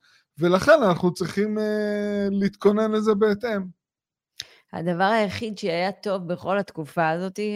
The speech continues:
Speaker 2: עזוב, חוץ מהלידה וזה, כן, בכל זאת, יש, אה, יש, אה, אוצר קטן בבית. לא שומעים אותו עכשיו, יניב איתו.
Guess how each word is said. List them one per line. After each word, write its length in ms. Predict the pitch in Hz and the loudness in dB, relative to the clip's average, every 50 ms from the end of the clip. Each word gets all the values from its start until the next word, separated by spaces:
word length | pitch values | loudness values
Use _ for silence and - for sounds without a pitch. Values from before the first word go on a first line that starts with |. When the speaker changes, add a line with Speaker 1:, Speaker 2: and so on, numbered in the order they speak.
| 190 175 | -6 -4
Speaker 2:
עזוב, 380 | 170 185 170 170 170 196 214 170 - | -2 -2 -2 0 0 -2 -2 -2 -2
חוץ 260 | - 190 190 - - | -4 -6 -6 -6 -6
מהלידה 440 | 202 185 160 151 147 143 156 156 151 147 | -4 -4 -2 -2 -4 -2 -2 -2 -2 -4
וזה, 240 | 151 147 147 147 143 - | -6 -6 -6 -6 -6 -4
כן, 200 | - 160 160 147 | -6 -6 -6 -6
בכל 220 | 147 - - 165 | -8 -6 -4 -4
זאת, 220 | 160 156 - - 143 | -2 -2 -4 -4 -6
יש, 240 | 135 135 - - 160 | -6 -6 -6 -6 -4
אה, 300 | 156 147 143 147 143 143 | -2 -2 -2 -2 -4 -6
יש, 160 | 147 - - 196 | -6 -6 -4 -2
אה, 180 | 202 170 156 | -2 0 0
אוצר 400 | 156 143 143 - - 165 - 139 | -2 -4 -6 -4 -4 -4 -4 -4
קטן 420 | - - 156 - - 143 143 139 139 | -6 -8 -8 -6 -6 -8 -6 -6 -6
בבית. 520 | 135 135 147 139 143 139 123 - _ - _ - | -6 -4 -4 -4 -4 -4 -6 -10 _ -20 _ -6
לא 120 | 151 165 185 | -4 -4 -2
שומעים 280 | - 190 180 180 185 | -2 -2 -4 -2 -2
אותו 180 | 196 185 - 147 | -4 -2 -2 -4
עכשיו, 280 | 143 - - 175 151 147 | -6 -4 -6 -4 -2 -2
יניב 240 | 147 151 156 151 139 | -2 -2 -2 -2 -2
איתו. 220 | 147 135 117 170 | -4 -6 -4 -4